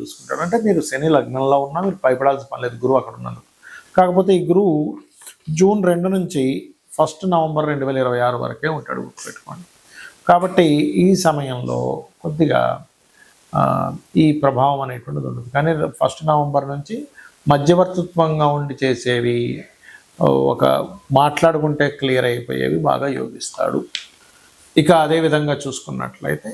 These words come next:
ఇక్కడ రాహుకేతువులు కూడా ప్రస్తుతం రాహు పన్నెండులో ఉన్నందుకు విదేశీ యోగము, ఆరులో కేతు ఉన్నందుకు పూర్వజన్మ కర్మ యాక్టివ్ అవడం వల్ల చిత్ర విచిత్రంగా తండ్రితోని కొన్ని రుణ సంబంధించిన విషయాల్లో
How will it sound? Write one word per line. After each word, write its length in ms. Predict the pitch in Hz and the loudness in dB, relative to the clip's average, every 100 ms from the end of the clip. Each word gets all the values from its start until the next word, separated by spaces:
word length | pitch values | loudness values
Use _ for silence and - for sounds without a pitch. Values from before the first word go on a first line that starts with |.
| - | -16
ఇక్కడ 220 | - 226 135 - - _ _ - - _ _ _ - - 110 120 | 0 2 4 0 -8 _ _ -20 -20 _ _ _ -16 -6 2 4
రాహుకేతువులు 720 | 131 143 147 160 151 135 120 117 | 6 2 2 2 2 0 0 -2
కూడా 140 | 123 208 - _ _ - - - | -4 -4 -8 _ _ -20 -8 2
ప్రస్తుతం 320 | 151 - 190 165 | 2 4 4 4
రాహు 180 | 147 147 147 | 2 2 2
పన్నెండులో 340 | 143 135 135 131 | 2 4 2 2
ఉన్నందుకు 300 | 131 131 127 120 | 0 -2 -2 0
విదేశీ 320 | 123 117 123 120 | 0 0 0 -2
యోగము, 280 | 117 135 185 _ _ - - - | -4 -8 -14 _ _ -20 -20 0
ఆరులో 480 | 127 131 160 180 214 202 - | 4 4 4 2 2 2 4
కేతు 240 | 147 147 135 | 2 2 0
ఉన్నందుకు 440 | 131 123 123 120 143 123 123 | 0 -2 -2 0 0 0 -4
పూర్వజన్మ 500 | - 147 151 147 143 131 | -2 0 2 0 -2 0
కర్మ 220 | 131 135 147 139 | -2 0 -4 -4
యాక్టివ్ 320 | 123 - 143 127 | -4 -4 0 0
అవడం 200 | 123 120 | -2 -6
వల్ల 140 | 123 160 156 | -6 -6 -2
చిత్ర 200 | 180 180 180 | 0 2 2
విచిత్రంగా 520 | 165 160 - 151 139 131 | 0 -4 -2 0 0 -2
తండ్రితోని 560 | 131 127 123 127 120 127 - _ - - - | -4 -4 -4 -4 -4 -4 -10 _ -20 -16 -2
కొన్ని 200 | 143 131 | 2 4
రుణ 140 | 127 135 131 | 2 0 0
సంబంధించిన 440 | 135 131 120 123 120 | 0 -2 -2 -4 -4
విషయాల్లో 360 | 117 123 123 | -2 0 0